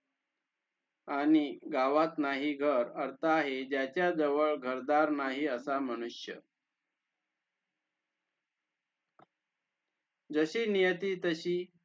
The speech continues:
बरकत. अर्थ आहे, ज्याप्रमाणे आपली भावना असेल त्याप्रमाणे आपल्याला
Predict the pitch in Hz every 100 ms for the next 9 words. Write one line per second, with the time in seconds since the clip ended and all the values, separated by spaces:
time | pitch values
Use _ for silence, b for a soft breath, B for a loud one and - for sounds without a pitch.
0 | _ 151 151 160 156 131 120 - 156 143
1 | - 170 170 147 131 127 160 156 175 185
2 | 170 156 156 160 165 151 139 160 160 156
3 | 127 135 156 156 143 131 160 151 156 151
4 | 151 139 139 139 151 143 135 - 135 131
5 | 139